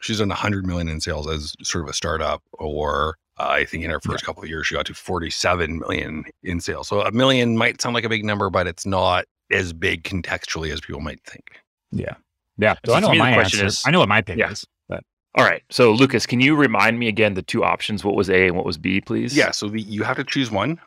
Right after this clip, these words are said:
Speaker 1: Velocity is units per store per week. So we have one million in sales with two point three units per store per week of velocity and six hundred fifty thousand sales at three point seven units per store per week. Now, in this fictional scenario, we also don't know the
Speaker 3: I
Speaker 1: price
Speaker 3: am
Speaker 1: point or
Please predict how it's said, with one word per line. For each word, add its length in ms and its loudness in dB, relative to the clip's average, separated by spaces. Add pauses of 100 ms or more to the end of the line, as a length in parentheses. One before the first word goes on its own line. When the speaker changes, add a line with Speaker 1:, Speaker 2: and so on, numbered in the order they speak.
Speaker 1:
Velocity 520 0
is 140 -4
units 480 -4
per 160 -6
store 240 0
per 160 -8
week. 320 -6 (120)
So 100 -4
we 60 2
have 120 -2
one 160 2
million 260 2
in 120 0
sales 400 -2
with 240 -2 (400)
two 240 -4
point 320 -2
three 440 -4 (220)
units 440 -2
per 180 -4
store 240 -4
per 160 -10
week 160 -8
of 80 -8
velocity 460 -4
and 180 -8
six 180 -2
hundred 260 -2
fifty 240 -6
thousand 380 -2
sales 280 -6
at 180 0 (180)
three 180 -2
point 280 -2
seven 480 0 (100)
units 460 -4
per 240 -4
store 320 -6
per 220 -14
week. 180 -16 (340)
Now, 300 -2 (100)
in 80 -2
this 140 -2
fictional 260 2
scenario, 480 2
we 160 -2
also 240 -2
don't 180 -4
know 100 -6
the 100 -4
Speaker 3:
I 60 -4
Speaker 1:
price 160 6
Speaker 3:
am 100 4
Speaker 1:
point 340 -2
or 460 -4